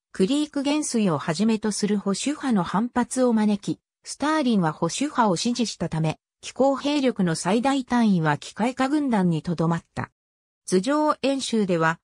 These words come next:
対独戦を模した演習が実施され、即時攻勢を主張するパブロフと守勢を重視するジューコフが戦った。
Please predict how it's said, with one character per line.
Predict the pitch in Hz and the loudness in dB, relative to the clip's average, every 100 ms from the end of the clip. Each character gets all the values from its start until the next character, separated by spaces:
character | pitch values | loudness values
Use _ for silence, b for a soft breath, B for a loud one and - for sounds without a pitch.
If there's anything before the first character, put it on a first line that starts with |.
| _ _ | _ _
対 | 190 269 | 0 2
独 | 285 277 | 0 -4
戦 | - 254 247 | -6 -2 2
を | 240 | 2
模 | 247 | 0
し | 233 | -2
た | - 165 | -2 0
演 | 170 | 0
習 | 196 - 247 | 0 0 0
が | 233 214 | 2 0
実 | 165 165 - | 0 -4 -4
施 | 190 | -6
さ | - 185 | -4 -2
れ、 | 180 - _ _ - | -2 -4 _ _ -4
即 | - - 302 | -4 -2 -2
時 | 233 | -2
攻 | - 196 233 | -2 0 0
勢 | - 240 233 | 0 2 2
を | 214 | 0
主 | - | -2
張 | 240 233 | 0 0
す | - | 0
る | 240 233 | -2 0
パ | 277 | 0
ブ | 277 | 2
ロ | 226 | 0
フ | 196 - | 0 -2
と | 170 | -4
守 | - 165 | -2 -2
勢 | 202 208 | 0 2
を | 185 | 0
重 | - 240 | 0 -2
視 | - - | -2 -6
す | - 160 | -4 -4
る | 160 - _ - | -4 -8 _ -4
ジ | 247 | -2
ュ | 302 | -2
ー | |
コ | - 240 | 0 -2
フ | 196 | 0
が | 175 | -2
戦 | 175 165 180 | -2 -6 -4
っ | 208 196 | -2 -4
た。 | _ 151 - | _ -2 -4